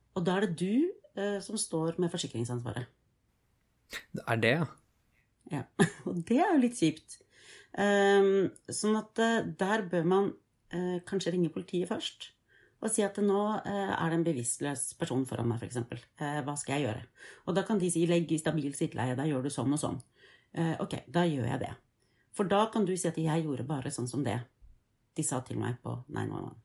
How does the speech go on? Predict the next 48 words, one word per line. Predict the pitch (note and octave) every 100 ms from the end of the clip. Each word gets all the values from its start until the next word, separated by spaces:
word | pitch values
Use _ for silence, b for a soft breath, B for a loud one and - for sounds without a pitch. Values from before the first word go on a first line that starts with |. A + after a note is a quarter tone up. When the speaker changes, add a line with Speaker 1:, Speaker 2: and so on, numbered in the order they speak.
| _ _ _ _ -
Speaker 1:
Sant? | F3 G#3 - _ _ _ _ _ _ _ _ - B B B
Så | G#3+
det | G3+
å | G3
liksom | A3 G3+
ha | G3
ryggen | F#3 E3 F#3+
klar | - E3 E3 C#4 C4 -
i | A3
sånne | A3 - F#3 B2+
type | D3+ -
land, | D#3 B3 C#4+ _ _ _ _ _ _ _ _ _ -
det, | D#3+ F3+ F3+ F3+ F3+ F3+ F3 F3 F3 E3+
det | - - -
kan | E3
være | E3+
ganske | D3+ A#2+ C3+
viktig. | A#2+ - - - _ _ _ _ _ _ -
Speaker 2:
Mm. | A2+ A2 _ -
Speaker 1:
Og | G3+
som | G#3+
du | G3+
sa, | - E3+ E3+ -
eh, | F3 E3+ D#3+ D3+ -
sjekk | - G3+ -
ut | C3+ D3 -
om | F3
de | D#3+
vil, | D3+ D#3+ A3
hvis | G3
man | E3+
kan | E3 C#3
snakke | C3+ D3 -
med | -
de. | - B2 _ _ _ _ _ _ _ _ _ _ _ _ _ -
Men | C3+
det | -
er | - -
jo |
en | F3
helt | D#3+ A#2
forferdelig | D#3 B2 A#2 C3
vond | A#2+ A#2+
situasjon, | B2 C#3 D#3 E3
fordi | F#3
vi | F3+
handler | F3+ F#3+ D#3+ C3+ C#3
jo, | E3